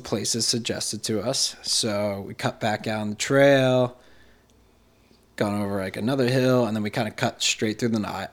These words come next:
island. So we went back past some spots that I guess you normally wouldn't see if, like, you were, just went to the resort district.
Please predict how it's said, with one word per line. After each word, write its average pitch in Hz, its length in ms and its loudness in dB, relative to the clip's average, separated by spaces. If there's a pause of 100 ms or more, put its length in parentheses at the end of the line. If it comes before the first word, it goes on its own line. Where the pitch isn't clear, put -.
island. 117 480 -2 (500)
So - 160 -6
we 117 60 2
went 110 160 -4
back 110 320 -4 (640)
past 117 280 -2
some 120 120 -2
spots 104 320 -4
that 107 100 -4
I 95 60 -6
guess 101 240 -6
you 101 80 -8
normally 101 360 -4
wouldn't 110 200 -2
see 113 140 -2
if, 101 100 -6
like, - 240 -12 (160)
you 104 80 -6
were, 95 140 -4 (180)
just - 220 -8
went 98 160 -8
to 98 80 -6
the 92 80 -6
resort 90 420 -8
district. 123 460 -4